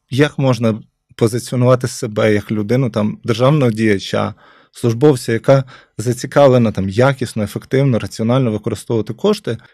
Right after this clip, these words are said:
і не цікавитись взагалі ціною, не намагатися там її контролювати? Один експерт державний, коли, підлеглий колишнього керівника Рувіна,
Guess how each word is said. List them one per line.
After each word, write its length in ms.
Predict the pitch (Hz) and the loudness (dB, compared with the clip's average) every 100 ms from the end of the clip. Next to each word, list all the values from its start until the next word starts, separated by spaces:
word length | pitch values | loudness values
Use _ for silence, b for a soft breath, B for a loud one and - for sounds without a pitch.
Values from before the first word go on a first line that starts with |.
| b | b
і 100 | 147 | 4
не 160 | 175 | 4
цікавитись 640 | 175 170 185 180 120 110 104 | 0 -4 0 2 2 0 -4
взагалі 360 | 113 107 117 | -4 -4 -2
ціною, 500 | 104 - 110 95 92 - _ - | -4 -6 -8 -8 -10 -18 _ -4
не 240 | 117 131 | 2 4
намагатися 680 | 151 170 151 160 151 120 120 | 6 4 4 2 0 -4 -6
там 200 | 117 113 | -4 -2
її 220 | 110 110 - B B B | 0 -2 -4 B B B
контролювати? 840 | 127 113 117 123 127 113 - 104 b b b | -2 0 2 4 4 2 0 -8 b b b
Один 440 | 123 120 123 170 165 | 2 4 4 4 4
експерт 600 | 123 - - 117 - - | 0 -4 -2 -2 -2 -6
державний, 600 | - 104 101 101 95 92 - _ _ _ _ _ _ | -4 -2 -2 -4 -4 -10 -16 _ _ _ _ _ _
коли, 320 | - 123 139 | 0 4 4
підлеглий 680 | 139 - - 123 135 123 120 | 0 -6 0 4 6 6 2
колишнього 600 | - 127 120 - 117 113 | -2 0 0 0 0 0
керівника 480 | 107 113 117 107 107 | 0 0 0 0 0
Рувіна, 500 | 127 190 139 110 110 | 0 2 0 -2 -8